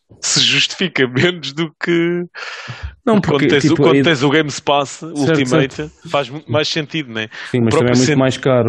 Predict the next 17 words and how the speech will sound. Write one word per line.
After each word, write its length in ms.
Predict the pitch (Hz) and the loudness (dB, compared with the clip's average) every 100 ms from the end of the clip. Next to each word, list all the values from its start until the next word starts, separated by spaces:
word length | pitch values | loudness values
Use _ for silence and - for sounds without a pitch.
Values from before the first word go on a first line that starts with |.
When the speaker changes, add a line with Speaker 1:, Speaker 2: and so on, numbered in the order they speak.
| 113 98 | -2 -4
Speaker 2:
né? 160 | 95 98 - - - | -6 -8 -16 -18 -4
Speaker 1:
Sim, 220 | 113 107 | 2 4
Speaker 2:
Ah. 60 | 107 | 4
Speaker 1:
mas, 240 | 127 123 - _ _ - - | 2 -2 -12 _ _ -18 -4
mas 180 | 156 165 | -2 0
o 60 | |
muito 220 | 220 220 196 | -2 -2 -2
mais 160 | 185 | -2
caro 180 | - 190 | 0 -2
até, 180 | 185 180 170 123 | -2 -4 -4 -6
até 200 | 160 175 | -4 -4
não 180 | 170 175 | -2 -4
é, 220 | 165 147 _ | -4 -8 _
ehm, 540 | - 135 131 127 123 120 - | -4 0 0 0 -6 -10 -8
porque 240 | 143 - | -6 -2
é 20 | 139 | -2
muito 260 | 156 160 | -2 -8